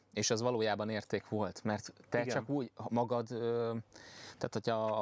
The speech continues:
Speaker 1: a magad szemszögéből vizsgálod a dolgot,
Speaker 2: Mhm.
Speaker 1: akkor úgy vagy vele, hogy hm, hát ez teljesen természetes, ez, persze, hogy ezt így hozzáadtam,
Speaker 2: Mhm.
Speaker 1: persze, hogy ezt letettem az asztalra, de,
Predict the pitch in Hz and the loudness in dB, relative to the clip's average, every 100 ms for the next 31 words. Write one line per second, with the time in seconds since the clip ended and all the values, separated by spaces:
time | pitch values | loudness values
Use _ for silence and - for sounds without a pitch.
0 | 104 104 98 - 123 127 - 127 120 127 | 4 2 0 -2 2 2 0 -4 0 -2
1 | 113 107 101 98 107 107 107 101 95 98 | 0 0 -2 0 0 4 2 2 0 2
2 | 120 92 - - _ - 131 185 - - | 2 0 -10 -16 _ -4 0 0 -4 -18
3 | - - - - 104 - 104 98 - _ | -18 -20 0 2 2 0 0 0 -6 _
4 | _ _ 113 104 95 98 98 101 98 - | _ _ 0 2 2 2 2 0 -2 0
5 | 202 101 98 104 - - 98 95 101 113 | 2 2 2 0 0 0 -2 -2 -2 -2
6 | 113 117 113 107 - - - - - - | 0 -2 -2 -4 -4 -6 -8 -20 -20 -4
7 | - 101 - 95 95 92 - - - 107 | 0 0 0 -6 -4 -4 -6 -6 -2 0
8 | 104 101 104 _ 107 107 110 117 - - | 0 -2 -2 _ 0 0 -6 -10 -20 -8
9 | 131 101 - - 95 90 - 101 113 - | 0 0 0 -4 -4 -4 -2 -2 -2 -2
10 | 113 110 - - 110 110 107 107 | -2 -2 -4 -2 0 0 0 0